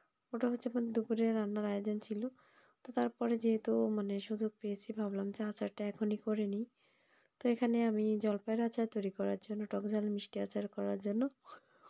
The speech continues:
আমি হচ্ছে সরিষার তেল একটু গরম করে নিয়েছি, কয়েকটা শুকনো মরিচ ফোড়ন দিলাম। আর ওদিকে হচ্ছে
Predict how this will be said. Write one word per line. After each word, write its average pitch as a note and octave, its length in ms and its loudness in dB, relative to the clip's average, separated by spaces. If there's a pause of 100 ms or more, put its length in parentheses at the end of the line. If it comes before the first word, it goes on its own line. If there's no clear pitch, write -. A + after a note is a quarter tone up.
(400)
আমি G#3+ 300 2 (160)
হচ্ছে G3+ 300 -4 (220)
সরিষার G#3 440 0
তেল G#3 220 -2
একটু G#3 220 -4 (100)
গরম G3+ 260 2
করে G#3 200 -2
নিয়েছি, G#3+ 360 0 (100)
কয়েকটা G3 480 -4
শুকনো G#3+ 300 -4
মরিচ G3+ 260 -2
ফোড়ন G3+ 300 -4
দিলাম। G#3 240 0 (1080)
আর G#3+ 160 4
ওদিকে A3 280 4
হচ্ছে A#3 320 2